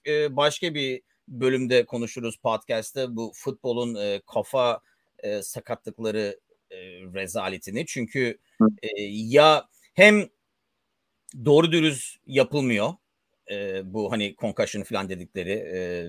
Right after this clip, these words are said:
Speaker 1: beyin
Speaker 2: Sağ
Speaker 1: olayını.
Speaker 2: olsun.
Speaker 1: Yap-,
Speaker 2: Hı.
Speaker 1: bir de yetmiyormuş gibi yapmaya çalışırken oyunun da içine ettik. E, herkes yere düştüğünde kafasını tutmaya başladı. Ben hayatımda
Speaker 2: Aynen
Speaker 1: bu kadar kafa sakatlığı görmedim. Eskiden olmuyordu.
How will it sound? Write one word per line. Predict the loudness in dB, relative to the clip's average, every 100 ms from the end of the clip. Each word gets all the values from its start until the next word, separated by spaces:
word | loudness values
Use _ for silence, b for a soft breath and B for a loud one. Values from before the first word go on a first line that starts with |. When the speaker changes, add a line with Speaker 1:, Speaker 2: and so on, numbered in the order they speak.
| -12 -16
Speaker 1:
beyin | -16 -8 -4 -4 2
Speaker 2:
Sağ | 6
Speaker 1:
olayını. | 6 4 2 2
Speaker 2:
olsun. | 0 B B _
Speaker 1:
Yap-, | -6 8 8 8
Speaker 2:
Hı. | -4 -10
Speaker 1:
bir | -2 4 8
de | 10 8 4
yetmiyormuş | 6 6 6 4 4 2 -2
gibi | -2 2 6 6 2 _ _
yapmaya | 0 4 4 4 2 2
çalışırken | 2 2 2 -2 2 2 2 4
oyunun | 6 6 2 2
da |
içine | 0 -4 -6 -2
ettik. | -4 -2 -6 -6 -8
E, | -4 -2 -2 -2 -4 -2
herkes | 0 2 0 0 0
yere | -2 -2
düştüğünde | -6 -4 -2 0
kafasını | 0 -2 -2 -4
tutmaya | -4 -2 0
başladı. | 0 -2 -4 0 0 -2 _ -2
Ben | 4
hayatımda | 6 8 8
Speaker 2:
Aynen | 8
Speaker 1:
bu | 6
kadar | 2 4 4
kafa | 4
sakatlığı | 4 6 4 4 2
görmedim. | 8 8 8 2 0
Eskiden | -2 -2 2 4
olmuyordu. | 4 2 0